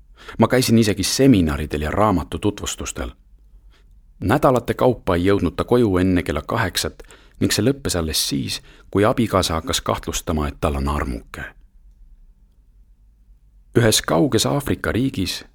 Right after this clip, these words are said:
toimub oluline suhtlus hoopis WhatsAppis. Diplomaadid on sinna loonud erinevad vestlusrühmad, millest üks kannab pealkirja Kuulujutud. Sest selles riigis pole sageli millestki muust kinni hakata.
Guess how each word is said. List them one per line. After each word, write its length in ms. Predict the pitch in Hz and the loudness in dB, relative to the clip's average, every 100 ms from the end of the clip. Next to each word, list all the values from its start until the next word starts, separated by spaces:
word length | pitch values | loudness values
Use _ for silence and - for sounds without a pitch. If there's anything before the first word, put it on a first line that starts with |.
| - - | -10 2
toimub 320 | 113 95 85 - | 4 4 0 2
oluline 460 | 147 143 101 85 | 4 4 4 2
suhtlus 560 | 82 120 - - - - | 0 -2 -4 -6 -6 -4
hoopis 340 | 104 - - | -4 -2 -6
WhatsAppis. 760 | 107 90 - - - 64 - - _ _ _ - - - - | -4 -4 -4 -8 -8 -10 -12 -14 _ _ _ -20 -20 -14 2
Diplomaadid 600 | 120 113 98 92 90 90 | 2 4 2 2 2 0
on 100 | 87 | -2
sinna 320 | - 117 92 | 2 2 2
loonud 260 | 87 85 80 - | 2 0 -2 -2
erinevad 400 | 107 90 87 90 | 0 0 0 -2
vestlusrühmad, 720 | 135 - 85 78 69 73 65 - - - | -4 -4 -6 -6 -6 -6 -8 -14 -20 -2
millest 300 | 98 87 - - | 2 2 0 -4
üks 220 | 139 - | -6 -6
kannab 280 | - 82 69 - | -4 -2 -4 -2
pealkirja 640 | 139 107 95 87 82 78 - _ - - | -2 -2 -4 -4 -4 -6 -10 _ -10 -2
Kuulujutud. 680 | 98 64 64 64 - - - - _ - _ _ - | -2 -2 -6 -8 -12 -16 -20 -20 _ -20 _ _ -4
Sest 320 | - - - | 0 0 2
selles 320 | 156 151 - | 0 2 2
riigis 360 | 139 139 98 - | 2 2 0 -4
pole 280 | 123 131 | 0 2
sageli 380 | 110 139 135 92 | 2 0 0 0
millestki 500 | 98 120 101 - - | 2 2 2 -2 0
muust 300 | 107 104 - | 0 0 -2
kinni 280 | 127 107 95 | -2 -2 -2
hakata. 480 | 120 - - - | -4 -6 -10 -8